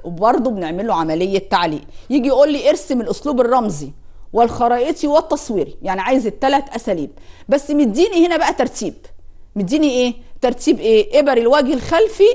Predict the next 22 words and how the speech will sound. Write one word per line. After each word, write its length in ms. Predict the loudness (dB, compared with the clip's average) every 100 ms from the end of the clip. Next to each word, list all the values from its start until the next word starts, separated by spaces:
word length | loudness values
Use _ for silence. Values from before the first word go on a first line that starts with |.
| 0
بتعمل 640 | -8 0 2 2 2 2 2
كلها 280 | 0 2 0
كعب 280 | 2 2 2
طويل، 300 | -2 -4 -6 -14 -20 -20 -20 -20 -10
يبقى 180 | -6 -2
أنا 100 | -2
عندي 280 | 0 0 0
الخلف 340 | -2 -2 -2
كله 240 | 0 0 0
شغال 480 | -2 -2 2 2 2 -2 -12 -2
إبر 200 | 0 0
كعب 400 | 0 2 4 2 -4 -12 -8 0
طويل. 300 | 0 -2 -10 -16 -18 -18 -4
طب 140 | -2
وبالنسبة 460 | 0 2 2 2 2
للوجه 340 | 2 2 2
الأمامي 600 | 2 2 4 4 2 0 -6 -20 -8
بيقول 320 | -4 2 4 2
لي 160 | 0 2
إبرة 380 | 2 0 -6 0
كعب 400 | 2 2 0 -4
طويل 480 | 0 2 2 2